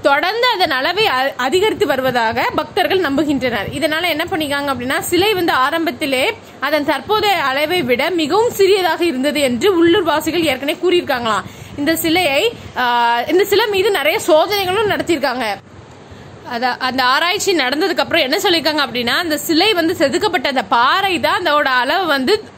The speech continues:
கூட்டிக்கிட்டே வருது அப்படிங்கிற மாதிரி ஆராய்ச்சியாளர்கள் சொல்லியிருக்காங்க போல. ஒவ்வொரு,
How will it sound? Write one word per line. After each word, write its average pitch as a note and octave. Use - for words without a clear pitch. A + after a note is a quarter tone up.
கூட்டிக்கிட்டே E4
வருது C#4
அப்படிங்கிற D4+
மாதிரி D4+
ஆராய்ச்சியாளர்கள் C#4
சொல்லியிருக்காங்க B3
போல. G3
ஒவ்வொரு, C#4+